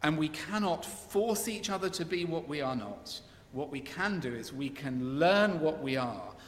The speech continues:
and then work with who God has called us and created us to be. Like the crew of a yacht using the force of the wind not to see it overturn them, but to take it where they want to go.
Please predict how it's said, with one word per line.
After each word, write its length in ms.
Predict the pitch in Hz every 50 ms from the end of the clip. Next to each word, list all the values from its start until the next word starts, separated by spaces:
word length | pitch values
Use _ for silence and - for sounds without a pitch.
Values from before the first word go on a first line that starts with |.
| - - - -
and 180 | 147 143 143
then 240 | 143 143 135 135 131
work 380 | 139 156 156 156 151 156 - -
with 240 | 135 147 147 131 -
who 240 | - 165 160 156
God 340 | 147 - 143 139 135 131 127 131
has 220 | - 143 131 127
called 360 | - - - 156 151 147 139
us 240 | 139 131 127 - -
and 140 | - 131 123
created 540 | - - - 139 135 135 127 131 - 127 123
us 200 | 120 107 - -
to 140 | - - 131
be. 320 | 123 127 117 110 107 110 - - - - -
Like 160 | 147 151 143 -
the 60 | 131
crew 320 | - - - - 196 190
of 160 | 175 156 135
a 40 | 147
yacht 600 | 131 135 139 165 156 123 104 104 - - - - - - - - -
using 340 | - 143 147 139 139 143 139
the 60 | 131
force 400 | 135 - - 180 170 156 - -
of 120 | 151 123
the 80 | 131 147
wind 520 | 135 147 156 147 135 131 127 127 123 120 - - - - -
not 440 | - 147 165 175 151 - - - - -
to 420 | - - 160 151 143 135 131 123 - - - - - - - - - - -
see 300 | - - - - 185 170
it 60 | 156 151
overturn 680 | 151 151 147 127 131 127 - - 180 185 190 175 143 117
them, 200 | 104 95 - - - - - - -
but 160 | - 170 165 -
to 120 | - 151 -
take 440 | - - - 190 190 185 - -
it 180 | 143 113 - 131
where 220 | 131 135 135 131
they 320 | 123 117 131 127 127 127 123
want 320 | 127 139 139 135 131 127
to 180 | - - - 151
go. 300 | - 135 131 123 107